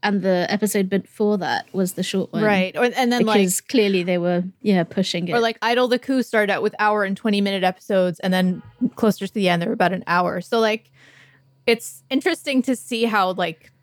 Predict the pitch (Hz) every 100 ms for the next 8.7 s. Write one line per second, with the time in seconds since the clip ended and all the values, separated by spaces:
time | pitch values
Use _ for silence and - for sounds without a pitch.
0 | _ 208 202 208 208 196 196 - - 202
1 | 190 180 - 190 185 180 180 180 185 220
2 | - 214 185 180 170 165 175 - 185 214
3 | - 185 175 165 165 165 - - - _
4 | _ 196 190 190 190 220 190 165 160 -
5 | - - 180 185 - - - - 190 185
6 | 185 - 180 160 156 - - _ _ _
7 | _ _ 185 - 170 165 170 - 254 285
8 | 302 196 202 185 175 -